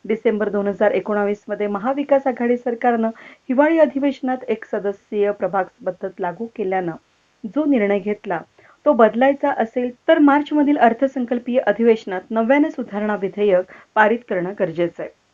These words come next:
मात्र त्याची शक्यता मावळल्यानं सिंगल वॉर्डबाबत राज्यातील शिवसेना आणि राष्ट्रवादीचे नेते अनुकूल असल्याचं समजतंय.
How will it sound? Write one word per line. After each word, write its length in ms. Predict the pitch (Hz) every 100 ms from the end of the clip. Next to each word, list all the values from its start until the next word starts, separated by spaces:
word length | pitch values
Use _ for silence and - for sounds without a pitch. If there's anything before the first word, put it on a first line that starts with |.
| _ _ -
मात्र 280 | 247 240 240
त्याची 260 | 226 226
शक्यता 460 | 226 214 - - 208
मावळल्यानं 680 | 196 190 226 247 220 165 160 - _ _
सिंगल 380 | 262 240 262 320 -
वॉर्डबाबत 540 | 247 240 233 233 240
राज्यातील 460 | 220 208 208 214 202
शिवसेना 540 | - 208 196 - 269 294
आणि 160 | 247
राष्ट्रवादीचे 680 | 240 226 - 233 220 214 233
नेते 340 | 220 208 226 -
अनुकूल 360 | 190 220 294 269
असल्याचं 520 | - 180 160 - 202
समजतंय. 380 | 170 160 -